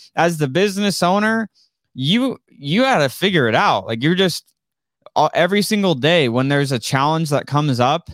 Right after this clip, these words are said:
that you've never faced before, "Okay, what, what do I do with this?"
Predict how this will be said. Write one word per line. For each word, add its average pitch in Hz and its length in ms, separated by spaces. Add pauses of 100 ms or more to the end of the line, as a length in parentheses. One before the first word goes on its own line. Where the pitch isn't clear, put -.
that 131 140
you've 127 140
never 139 280
faced 135 300
before, 196 540 (720)
"Okay, 127 560 (480)
what, 123 400
what 117 220
do 139 120
I 139 100
do 160 160
with 131 160
this?" - 380